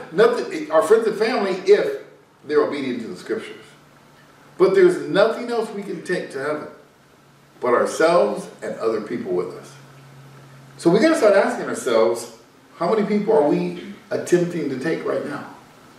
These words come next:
How many people do we have a heart right now that we're trying to bind on earth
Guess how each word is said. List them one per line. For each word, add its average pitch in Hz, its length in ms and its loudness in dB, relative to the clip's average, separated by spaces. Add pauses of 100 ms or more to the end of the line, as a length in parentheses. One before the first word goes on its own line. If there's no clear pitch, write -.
(580)
How 180 140 4
many 220 180 2
people 196 380 2
do 156 100 2
we 160 120 0
have 160 160 2
a - 120 -2
heart - 360 -2
right - 220 -4
now 107 380 -4 (400)
that 131 120 -2
we're 123 100 -2
trying 135 280 -2
to 110 60 -2
bind 127 380 2
on 110 120 -4
earth 107 300 -8